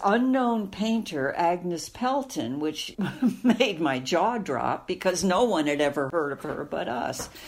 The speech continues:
And it turned out that she painted abstracts, which I had had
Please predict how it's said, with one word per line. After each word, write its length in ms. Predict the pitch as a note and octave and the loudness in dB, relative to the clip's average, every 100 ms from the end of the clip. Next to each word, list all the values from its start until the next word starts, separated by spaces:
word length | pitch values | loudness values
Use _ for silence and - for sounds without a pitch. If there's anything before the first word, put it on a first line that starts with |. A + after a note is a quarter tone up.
| - - - - - | -16 -18 -20 -20 -6
And 160 | F#3+ F3+ | -2 0
it 160 | - | -2
turned 380 | - A3+ A3+ G3 | -4 -4 -2 2
out 480 | F#3+ A3+ F3 E3+ - | 2 4 2 0 -2
that 140 | F#3+ | -4
she 200 | - F#3+ | -4 -4
painted 500 | F#3 G3 F#3 F3 F3+ | -4 -4 -4 -4 -4
abstracts, 680 | D#3+ F3+ G3 - D3 C3 B2+ | -2 -2 -2 -4 -2 -4 -4
which 160 | E3+ D#3 | -6 0
I 200 | D#3+ E3 | 0 0
had 200 | D#3 D#3 | -2 -4
had 340 | D3+ D3+ C#3+ | -2 -2 -4